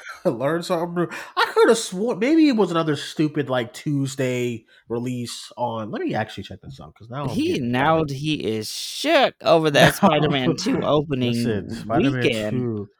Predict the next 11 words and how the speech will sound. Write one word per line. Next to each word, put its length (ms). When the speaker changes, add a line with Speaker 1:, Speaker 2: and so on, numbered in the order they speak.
Speaker 1:
that's 240
Daddy 360
Mac 320
right 240
there. 240
That 120
don't 140
make 120
no 180
damn 380
sense. 640